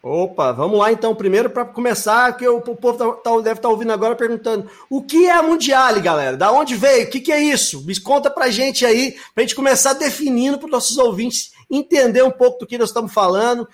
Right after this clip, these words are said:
porque é pra, até pra gente situar um pouco.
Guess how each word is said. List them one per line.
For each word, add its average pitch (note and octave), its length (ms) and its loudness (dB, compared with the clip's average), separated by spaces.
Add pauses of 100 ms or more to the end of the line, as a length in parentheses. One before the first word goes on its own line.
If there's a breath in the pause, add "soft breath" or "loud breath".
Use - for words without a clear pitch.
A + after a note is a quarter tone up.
(220 soft breath)
porque A3+ 320 -8
é G#3 640 4
pra, A3+ 200 -6
até G3+ 260 -4
pra A#3+ 200 -2
gente A3 160 -2
situar G3+ 400 0
um F3+ 60 0
pouco. D#3 300 -8